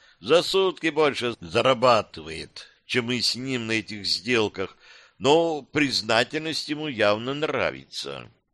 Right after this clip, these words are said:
Считыватель я оставил на руке, и пошла закачка первой базы в память сети. А пока я летел к летной палубе, узнал, как дела у Крис.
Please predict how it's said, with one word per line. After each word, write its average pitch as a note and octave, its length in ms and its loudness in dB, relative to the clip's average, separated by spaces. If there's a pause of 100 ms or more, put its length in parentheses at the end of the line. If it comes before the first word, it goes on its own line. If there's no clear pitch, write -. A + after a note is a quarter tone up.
(460)
Считыватель B2+ 720 -2
я G2 140 2
оставил G2+ 420 0
на A2+ 80 2
руке, E3+ 360 -2 (600)
и F#3+ 120 0
пошла C3 520 2
закачка G#2+ 760 0 (400)
первой C3+ 380 2
базы A#2+ 480 4
в - 120 -16
память G2 480 0
сети. - 560 -8 (1000)
А G#2 220 6
пока A#2 300 2
я A2+ 120 8
летел A#2 580 0 (380)
к A2 120 -2
летной A2 340 2
палубе, B2 480 6
узнал, G#2 420 0
как G#2+ 200 -4
дела G2+ 220 4
у A2+ 100 2
Крис. G#2+ 640 -8